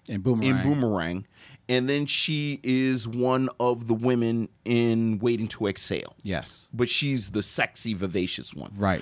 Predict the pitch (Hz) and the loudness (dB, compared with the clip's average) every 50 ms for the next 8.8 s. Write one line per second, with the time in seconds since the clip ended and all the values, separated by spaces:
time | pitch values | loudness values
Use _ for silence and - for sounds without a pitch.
0 | - - - - 190 175 170 160 160 151 151 170 180 208 220 214 165 147 147 143 | -4 -6 -4 -2 -2 0 0 0 0 0 0 0 2 2 0 0 0 0 0 0
1 | 139 139 127 107 113 120 143 139 - - - - - 123 120 120 - - 98 90 | 0 0 -2 -2 -2 -2 0 0 0 -4 -6 -4 -2 0 0 0 0 -2 -4 -2
2 | - 98 98 - - - - - - - - - - - - - 104 98 82 80 | -2 -4 -2 -2 -4 -6 -6 -8 -8 -8 -10 -10 -14 -12 -6 -2 0 2 0 0
3 | - - - 110 95 92 - 92 - - - - - - 95 76 73 180 180 170 | -2 0 2 4 2 4 2 0 -2 -2 -6 -12 -8 -6 -4 -2 0 0 2 2
4 | 160 160 151 147 139 127 127 131 120 117 - 95 107 120 - 170 165 185 175 196 | 2 2 2 2 2 2 2 2 2 0 -2 -6 -6 -4 -2 0 2 2 4 4
5 | 226 240 254 - 147 143 139 131 131 123 104 101 104 - - - 98 71 - - | 4 2 0 0 0 2 2 2 4 2 0 0 -2 -2 -2 -2 -4 -6 -6 -12
6 | - - _ _ _ - 110 110 110 104 113 110 107 151 147 147 147 147 147 139 | -18 -20 _ _ _ -6 -4 -2 -2 0 0 0 2 2 4 4 4 4 4 2
7 | 139 - - _ - 127 131 127 123 139 117 160 165 165 165 165 147 - - - | 2 0 -2 _ 0 0 2 2 2 2 2 4 4 4 2 2 2 0 -4 -6
8 | - - 147 139 113 - 107 113 117 120 117 113 - - - | -2 0 0 0 0 -2 0 2 2 2 2 0 -2 -8 -18